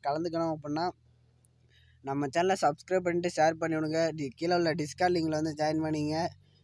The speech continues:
நம்ம எப்பப்பெல்லாம் ஃபன் மேட்ச் வைப்போமோ, அப்பப்பெல்லாம் நம்ம வந்து Discord-ல வந்து சொல்லிடுவோம். ரூல்ஸ் எல்லாமே சொல்லிடுவோம், நீங்க ஜாயின் பண்ணலாம்.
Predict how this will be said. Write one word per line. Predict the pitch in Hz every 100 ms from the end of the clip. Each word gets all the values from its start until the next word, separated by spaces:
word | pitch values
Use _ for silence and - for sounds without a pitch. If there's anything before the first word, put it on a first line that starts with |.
| _ -
நம்ம | 175 190
எப்பப்பெல்லாம் | 185 208 196 202 196
ஃபன் | 180
மேட்ச் | 185 180 175
வைப்போமோ, | 160 180 175 131
அப்பப்பெல்லாம் | - 165 160 175 180
நம்ம | 170 160
வந்து | 165 175 170 160 139 131 - - _ _ _ _ _ 139
Discord-ல | 156 - 185
வந்து | 170 175
சொல்லிடுவோம். | 170 170 170 165 170 156
ரூல்ஸ் | 151 165 160
எல்லாமே | 170 170 170
சொல்லிடுவோம், | 180 165 170 170
நீங்க | 170 165
ஜாயின் | 165 160
பண்ணலாம். | 160 165